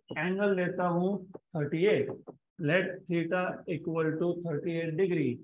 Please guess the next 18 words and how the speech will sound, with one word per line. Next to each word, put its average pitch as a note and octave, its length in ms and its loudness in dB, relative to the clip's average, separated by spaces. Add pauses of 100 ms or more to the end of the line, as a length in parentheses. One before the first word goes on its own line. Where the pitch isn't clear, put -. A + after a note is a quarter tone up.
(100)
Small F#3+ 600 0 (320)
n C3+ 140 0 (400)
is F#3 120 4 (140)
three G3 220 6 (120)
sixty G3 400 0
by F#3 260 4 (200)
thirty-eight। D3 800 -2 (720)
ऊपर F#3 600 6 (540)
थ्री F3+ 120 6
सिक्सटी F#3 400 0
है, E3+ 360 0
नीचे E3 320 -2
थर्टी E3 380 2
सिक्स - 400 -2
होता D#3+ 500 -2 (720)
तो F#3+ 60 2
टेन - 260 0
आता। A#2+ 460 -2